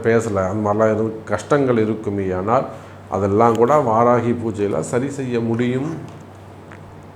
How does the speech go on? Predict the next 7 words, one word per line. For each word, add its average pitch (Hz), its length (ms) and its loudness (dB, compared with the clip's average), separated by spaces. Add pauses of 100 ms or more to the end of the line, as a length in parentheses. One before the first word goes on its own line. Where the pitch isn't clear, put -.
(840)
அப்போ 147 260 10
வேலை 160 380 10
செய்கிற 175 320 6
இடத்துல 147 640 6 (680)
பிரச்சனைகள் 143 600 2
இருக்குமே. 113 540 -2
ஆனால் 98 360 0